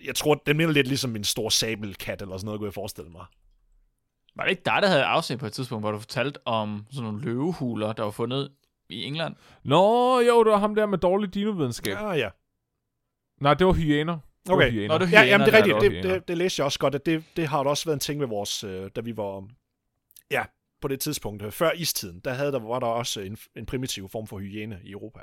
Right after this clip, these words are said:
Speaker 3: What the fuck? Der har også været en amerikansk løve.
Speaker 1: Ja. Og det førte mig, og det førte mig så til, at jeg fandt faktisk nogle videnskabelige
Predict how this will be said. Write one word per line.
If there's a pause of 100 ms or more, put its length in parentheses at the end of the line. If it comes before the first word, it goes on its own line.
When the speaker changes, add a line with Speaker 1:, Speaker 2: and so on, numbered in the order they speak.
(1400)
Speaker 3:
What
the
fuck?
Der
har
også
været
en
amerikansk
løve.
Speaker 1:
Ja. (560)
Og
det
førte
mig,
og
det
førte
mig
så
til,
at
jeg
fandt
faktisk
nogle
videnskabelige